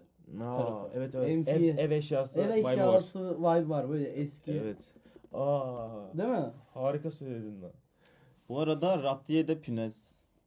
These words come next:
Speaker 3: eş anlamlısı.
Speaker 1: Tamam.
Speaker 2: Tamam.
Speaker 1: Abi, Abdülhak Şinasi sen ne anlatmış olabilir diyorduk. Ben, biz tam
Speaker 3: Evet.
Speaker 1: söyledik. Fatih gerçeği söylemek ister misin?
Speaker 3: Ee, enfiye, e, aslında bir tütün çeşidi gibi.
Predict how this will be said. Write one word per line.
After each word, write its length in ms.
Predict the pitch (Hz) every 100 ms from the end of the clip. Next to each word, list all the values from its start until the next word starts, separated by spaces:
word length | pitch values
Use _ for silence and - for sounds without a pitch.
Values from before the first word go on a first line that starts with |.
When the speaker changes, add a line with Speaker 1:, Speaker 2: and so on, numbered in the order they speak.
| _ _
Speaker 3:
eş 180 | 104 -
anlamlısı. 480 | 104 98 95 92 90
Speaker 1:
Tamam. 280 | 101 90 87 123 - -
Speaker 2:
Tamam. 300 | 196 120 127 _ -
Speaker 1:
Abi, 200 | 117 104 -
Abdülhak 440 | 143 147 135 151 151
Şinasi 420 | - 143 123 113
sen 240 | 139 127
ne 60 | 131
anlatmış 320 | 113 - -
olabilir 320 | 90 101 107
diyorduk. 400 | 101 104 151 - _ _ _ _ - -
Ben, 80 | - - -
biz 100 | 131 135
tam 160 | 120
Speaker 3:
Evet. 200 | 131 120
Speaker 1:
söyledik. 300 | 120 143 156
Fatih 340 | 131 127 127 120
gerçeği 320 | 113 117 117
söylemek 340 | 123 107 104
ister 200 | - 98
misin? 240 | 98 - 131 - _ _ _ 120
Speaker 3:
Ee, 380 | 120 117 113 - -
enfiye, 720 | 131 165 180 196 190 240 240 - _ _ _ _ _ _ _ _ _ _ _ _ _ _ _ _ _ _ -
e, 100 | 123 123 127 85
aslında 640 | 143 - 160 160 196 170
bir 240 | 180 196 - _
tütün 340 | - 127 160 156
çeşidi 420 | 113 110 98 90
gibi. 200 | 87